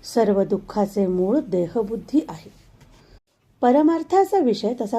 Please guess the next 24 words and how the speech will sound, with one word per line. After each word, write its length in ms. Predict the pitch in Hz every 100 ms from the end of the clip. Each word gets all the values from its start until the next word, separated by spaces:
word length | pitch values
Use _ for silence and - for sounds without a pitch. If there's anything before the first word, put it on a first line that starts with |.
| 226
खरोखरच 520 | 202 175 170 190 240
कठीण 340 | - 160 -
आहे, 180 | 147 - _ _ _ _ - - - - -
सर्वांना 540 | 175 165 160 165 175
नडणारा 600 | 233 160 160 165 175 208
आहे. 260 | 185 160 - _ _ _ - _ - 180
ज्याला 320 | 170 160 165
हा 240 | 269 294 302
विषय 360 | 208 185 175
जाणून 400 | 160 170 160 190
घ्यायचा 340 | 294 269 208 190
असेल, 500 | - 160 147 170 320 - - - - - _
त्याला 220 | 196 214
मी 260 | 247 240 294
कोण 480 | 302 311 311 196 180 - _ _ _ _ -
हे 140 | 202
जाणण्यापेक्षा 840 | 165 156 151 160 196 277 277 - 247 - - _ -
मी 140 | 202 190
कोण 420 | 190 202 196 190
नव्हे 460 | 180 180 202 247 196 - - _ -
हे 220 | 233 302
जाणणे 560 | 302 208 165 160 165 214
महत्त्वाचे 680 | 233 165 160 - 175 - -
आहे. 260 | - -